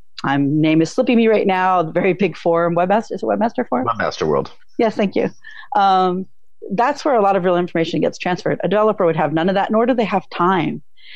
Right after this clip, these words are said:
Speaker 1: In the United States, I don't know about every other country, but developers are all, development teams are not given enough money. They're always at least two developers short, and they're always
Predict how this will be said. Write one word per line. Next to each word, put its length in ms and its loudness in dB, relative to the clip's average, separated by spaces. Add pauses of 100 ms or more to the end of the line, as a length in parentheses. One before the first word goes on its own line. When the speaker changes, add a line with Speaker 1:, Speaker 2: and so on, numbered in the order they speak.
(180)
Speaker 1:
In 100 2
the 60 6
United 320 0
States, 460 0 (100)
I 80 2
don't 140 2
know 60 2
about 140 0
every 180 2
other 160 2
country, 460 -2
but 240 2 (440)
developers 560 2
are 120 2
all, 300 4 (180)
development 440 0
teams 440 2
are 60 2
not 220 0
given 160 2
enough 200 0
money. 380 2
They're 180 2
always 280 4
at 80 4
least 260 0 (160)
two 120 2
developers 400 2
short, 420 0 (560)
and 480 2
they're 160 2
always 340 2